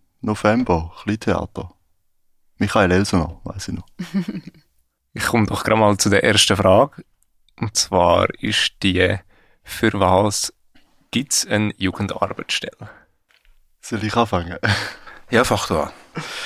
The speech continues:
Speaker 1: Ähm, die Jugendarbeitsstelle Stanz, ich glaub, wir sind, ähm, da für die Jugendlichen, dass sie eine sinnvolle Freizeitbeschäftigung wollen wir bieten. Ähm, wir sind ein Treffpunkt.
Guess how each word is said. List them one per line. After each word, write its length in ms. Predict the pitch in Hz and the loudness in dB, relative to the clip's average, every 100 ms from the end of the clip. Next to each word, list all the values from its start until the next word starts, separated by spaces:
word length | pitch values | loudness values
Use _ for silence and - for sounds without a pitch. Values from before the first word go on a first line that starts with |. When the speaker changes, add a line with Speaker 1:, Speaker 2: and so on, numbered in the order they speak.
| - - - - - 117 | -12 -12 -14 -18 -2 4
Speaker 1:
Ähm, 560 | 113 107 101 95 90 - | 6 6 6 6 2 0
die 40 | |
Jugendarbeitsstelle 520 | 110 110 104 95 - 92 | 2 4 4 4 2 2
Stanz, 480 | - 90 107 - | 4 4 4 2
ich 140 | - - | 0 -2
glaub, 160 | 92 | 0
wir 100 | 101 | 4
sind, 320 | 98 - 92 85 | 2 2 2 2
ähm, 340 | 80 80 80 | 2 2 0
da 240 | 80 80 90 | 2 2 2
für 340 | - 82 82 | 0 -2 -2
die 160 | - 90 | -6 -4
Jugendlichen, 560 | 110 131 - - - | -2 -2 -4 -6 -8
dass 220 | - - | -8 -8
sie 80 | - | -6
eine 60 | 117 | -4
sinnvolle 500 | - 95 92 90 85 | -4 -4 0 0 0
Freizeitbeschäftigung 1400 | - - - - - - - - - - 107 104 107 101 _ _ _ _ _ _ _ | 0 0 2 -2 -4 -2 0 -2 -4 -6 -4 -4 -6 -8 _ _ _ _ _ _ _
wollen 160 | 101 104 | 2 4
wir 100 | 104 | 4
bieten. 400 | 214 208 - - _ _ _ _ _ | 2 0 -2 -2 _ _ _ _ _
Ähm, 200 | - 85 | -2 2
wir 60 | 87 | 2
sind 220 | - 90 | 2 2
ein 140 | 82 82 | 0 2
Treffpunkt. 880 | 82 87 - 120 123 - - - | 0 0 0 0 0 -4 -12 -18